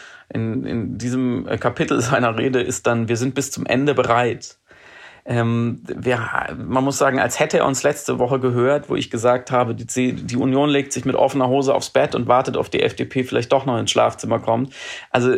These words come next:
zu, zu, in dieser Situation zu sagen, „Wir sind bis zum Ende bereit, ähm, falls es bei euch nicht klappt, dann, ja, ja, mit uns könnt es dann immer noch machen“, da ist wirklich jede Selbstachtung oder auch nur Realismus oder auch nur politische Etikette aufgebraucht.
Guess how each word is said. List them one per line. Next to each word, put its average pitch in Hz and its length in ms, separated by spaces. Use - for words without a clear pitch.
zu, 117 400
zu, 127 160
in 131 200
dieser 185 260
Situation 139 440
zu 113 120
sagen, 123 320
„Wir 113 60
sind 123 180
bis 127 160
zum - 120
Ende 160 320
bereit, 117 600
ähm, 113 200
falls 135 380
es 120 200
bei 131 120
euch 143 220
nicht 139 160
klappt, - 320
dann, 117 240
ja, 127 140
ja, 139 160
mit 123 160
uns 147 240
könnt 131 180
es 120 120
dann 127 160
immer 139 160
noch 117 160
machen“, 123 420
da 123 200
ist 117 160
wirklich 123 280
jede 120 200
Selbstachtung 117 760
oder 110 180
auch 107 100
nur 110 140
Realismus 117 580
oder - 240
auch 147 140
nur 156 300
politische 139 1080
Etikette 135 640
aufgebraucht. - 760